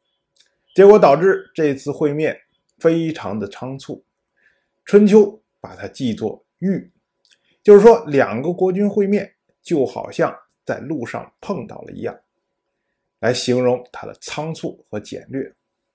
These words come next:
然后我们再来说魏国怎么发生内乱的。我们前面讲过，魏国是西周一任天王姬发的弟弟姬康所分封的国家。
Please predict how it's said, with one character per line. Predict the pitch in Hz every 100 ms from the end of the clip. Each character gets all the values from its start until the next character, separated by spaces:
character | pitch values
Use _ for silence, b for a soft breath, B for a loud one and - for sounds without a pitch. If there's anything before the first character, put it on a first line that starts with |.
| _ _ _ _ b b b b b
然 | 208
后 | 233
我 | 151
们 | 208
再 | 254
来 | 233 240
说 | 247 247
魏 | 190 214 277 185 123
国 | 127 156 - _ _ _
怎 | - 101
么 | 92 135
发 | 175 170
生 | 175 175
内 | 175
乱 | 113 147 107
的。 | _ _ _ _ _ _ -
我 | 151
们 |
前 | 196
面 | 226 233
讲 | 131 131
过， | 175 - -
魏 | 135 208 247 131
国 | 104 120 - _ _
是 | - 151 131 - _ _ _ _ _ _ _ _ _ _ _ _ _ -
西 | - 233
周 | 226 233 226 190
一 | 202
任 | 214 185
天 | 175 196
王 | 160 - -
姬 | - 190 196 190
发 | 190 175 170
的 | 147
弟 | 175 147
弟 | 120 - _ _ _
姬 | - 175 180
康 | - 170 170 _
所 | _ 101 92
分 | 123 123 117
封 | 123 110
的 |
国 | - 95
家。 | 110